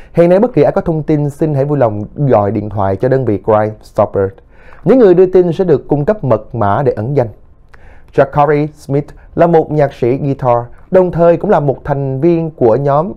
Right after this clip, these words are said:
Autonomics, một ban nhạc gồm bốn người tại địa phương, được thành lập từ năm hai nghìn không trăm hai mươi mốt trong chính ngày sinh nhật của George.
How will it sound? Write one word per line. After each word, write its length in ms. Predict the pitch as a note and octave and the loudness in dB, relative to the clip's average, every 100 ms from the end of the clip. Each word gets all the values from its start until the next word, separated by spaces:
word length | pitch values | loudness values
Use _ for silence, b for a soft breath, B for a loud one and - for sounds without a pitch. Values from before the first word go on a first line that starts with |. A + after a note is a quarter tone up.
| - | -4
Autonomics, 800 | B2 A#2 - B2+ A#2 G#2+ C#3+ - - b b b | -2 -2 -2 -2 -2 -2 -6 -8 -20 b b b
một 140 | F3 | 0
ban 160 | G3 G3 | 0 0
nhạc 180 | D3+ - - | -2 -2 -2
gồm 340 | C#3+ C#3 C3+ | 2 2 0
bốn 280 | C#3 D#3 C4 | 0 0 0
người 360 | F3 B2+ B2 B2 | 0 2 2 0
tại 340 | A#2+ A2 G#2 A2 | 0 0 0 -2
địa 200 | G#2+ G#2+ | -2 -4
phương, 380 | - F3 G3+ A2 b b b | 0 0 0 -2 b b b
được 100 | D3 | 0
thành 80 | D3+ | 2
lập 140 | C#3+ C#3 | 0 0
từ 80 | |
năm 120 | C3+ D#3+ | -2 0
hai 80 | |
nghìn 100 | D#3 | -2
không 160 | B2 C3+ | -4 0
trăm 160 | C3 C3 | 0 0
hai 100 | C3+ | -2
mươi 100 | C3 | -2
mốt 200 | D3+ A3+ - | 0 -2 0
trong 340 | B2+ B2 B2+ B2 - | 0 0 -6 -8 -2
chính 300 | D#3 A#3+ G3+ | -2 -2 -2
ngày 220 | A2+ G#2 | -2 -2
sinh 220 | - B2+ | -4 -4
nhật 140 | A#2+ - | -4 -4
của 140 | - G2+ - | -6 -6 -2
George. 200 | D3 | -2